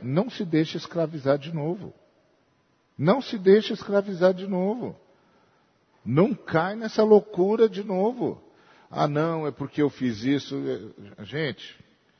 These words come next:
vou dizer uma coisa pra você. Quando você errar, é, você fez uma grande besteira. Isso vai estourar em você mesmo. Mas você não decepcionou Deus.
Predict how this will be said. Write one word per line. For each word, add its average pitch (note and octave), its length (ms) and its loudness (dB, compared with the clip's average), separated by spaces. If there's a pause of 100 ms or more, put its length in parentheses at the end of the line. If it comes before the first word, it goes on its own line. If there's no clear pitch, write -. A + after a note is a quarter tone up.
(520)
vou A2+ 200 -2
dizer C3+ 200 4
uma C#3+ 200 6
coisa B2 240 0
pra A#2+ 120 -6
você. G2+ 360 -6
Quando B2 200 -8
você G#2 220 -2
errar, F2+ 540 -4 (800)
é, F#2+ 560 -4
você G#2+ 160 -12
fez G#2 200 -6
uma A2 120 -2
grande G2+ 240 -4
besteira. F#2+ 500 -12 (1600)
Isso G2+ 180 -10
vai A#2+ 140 6
estourar A2 380 0
em B2 60 -10
você A#2+ 320 -8
mesmo. F#2+ 420 -10 (1300)
Mas G2+ 240 -4
você A2 140 -2
não A#2 180 -4
decepcionou G#2+ 680 -6
Deus. C#2+ 420 -12